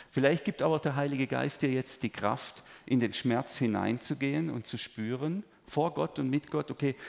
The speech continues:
was tut mir da eigentlich weh? Was ist da eigentlich der Punkt an der Stelle?" Vielleicht merkst du aber auch, "Mensch, ich, ja, ich hab da ein Kuddelmuddel oder mir fehlt einfach schlicht den Mut und die Kraft,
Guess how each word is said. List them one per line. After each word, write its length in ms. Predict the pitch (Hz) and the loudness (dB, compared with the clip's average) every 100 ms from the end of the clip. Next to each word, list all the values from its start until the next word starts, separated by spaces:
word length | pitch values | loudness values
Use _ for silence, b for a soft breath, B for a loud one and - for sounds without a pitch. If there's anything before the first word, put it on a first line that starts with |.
| B - | B -2
was 180 | - | -2
tut 240 | - 156 165 | 0 0 0
mir 80 | 131 | -2
da 180 | 117 | -2
eigentlich 520 | 87 104 104 98 - 92 | -2 -4 -4 -6 -6 -4
weh? 240 | 95 90 - - | -4 -6 -12 -8
Was 160 | 135 | -6
ist 220 | 139 - 127 | -6 -4 -4
da 140 | 113 | -4
eigentlich 340 | 113 113 104 | -4 -4 -4
der 80 | 104 | -8
Punkt 360 | - 110 107 - | -4 -4 -4 -6
an 120 | 95 | -6
der 180 | 95 95 | -6 -8
Stelle?" 360 | - 92 - - _ _ B B B B | -10 -12 -12 -18 _ _ B B B B
Vielleicht 300 | - 180 - | 12 12 12
merkst 280 | 196 214 - | 10 10 10
du 60 | 185 | 10
aber 140 | 170 | 12
auch, 120 | 170 | 10
"Mensch, 220 | 170 175 165 | 8 8 4
ich, 240 | - - B B B B | 0 -4 B B B B
ja, 300 | 139 156 190 | 8 10 10
ich 240 | 160 - 175 | 6 4 4
hab 140 | 175 | 6
da 100 | 165 | 6
ein 100 | 156 | 6
Kuddelmuddel 580 | 165 196 190 185 196 175 | 6 6 6 6 6 6
oder 200 | 160 180 | 6 8
mir 120 | 170 | 6
fehlt 300 | 165 180 - | 8 6 8
einfach 300 | 185 208 196 | 6 8 6
schlicht 380 | - 196 - - | 6 2 2 4
den 240 | 190 180 | 6 6
Mut 340 | 190 269 262 - | 6 6 2 2
und 220 | 180 170 | 2 2
die 80 | 165 | 0
Kraft, 540 | - 175 - - - | 4 2 2 -6 -10